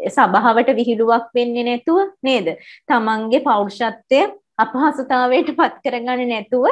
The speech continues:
මතක නැත්තම් මෙතනින් ඉදිරියට කරන් යන්න බැයි නම්, අ, කරපු ටික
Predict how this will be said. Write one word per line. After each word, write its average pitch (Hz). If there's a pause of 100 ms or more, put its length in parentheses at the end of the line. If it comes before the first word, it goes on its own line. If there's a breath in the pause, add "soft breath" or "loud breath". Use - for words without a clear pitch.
මතක 240
නැත්තම් 220
මෙතනින් 247
ඉදිරියට 226
කරන් 202
යන්න 233
බැයි 220
නම්, 233 (380 loud breath)
අ, 196 (200)
කරපු 247
ටික -